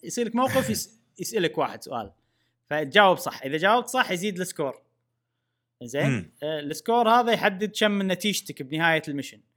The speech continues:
Speaker 1: يعني في من دي ل اس أتوقع. وطبعا لما توصل اس مثلا في أشياء جانبية، قصص جانبية تسوي لها انلوك تطلعها إذا وصلت اي أو شيء كذي. آم، الشاب-، أنا لعبت شابتر ز-، زيرو وشابتر ون،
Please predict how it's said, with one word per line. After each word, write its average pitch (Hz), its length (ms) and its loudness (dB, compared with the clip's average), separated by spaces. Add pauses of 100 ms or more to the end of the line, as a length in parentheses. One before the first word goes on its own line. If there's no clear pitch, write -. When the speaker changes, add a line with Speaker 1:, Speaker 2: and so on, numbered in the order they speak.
(540)
Speaker 1:
يعني 110 200 -10
في 156 160 -4
من 165 260 -2
دي 185 240 2
ل 170 60 2
اس 160 460 2
أتوقع. - 400 -16 (720)
وطبعا 190 380 2
لما 185 220 2
توصل 196 440 -2
اس 202 300 2
مثلا 170 300 -2
في 175 200 -4
أشياء 160 260 0
جانبية، 143 460 0
قصص 135 280 -8
جانبية 143 460 -2
تسوي 135 280 -8
لها 135 200 4
انلوك 123 300 -4
تطلعها 110 500 -12 (320)
إذا 120 100 -10
وصلت 120 320 -8
اي 135 420 0
أو 110 80 -16
شيء 117 180 -12
كذي. 101 220 -14 (880)
آم، 131 960 -2 (600)
الشاب-، 208 400 4
أنا 214 160 6
لعبت 214 240 6
شابتر 214 340 4
ز-، 156 320 -8
زيرو 220 340 4
وشابتر 170 360 2
ون، 120 160 -4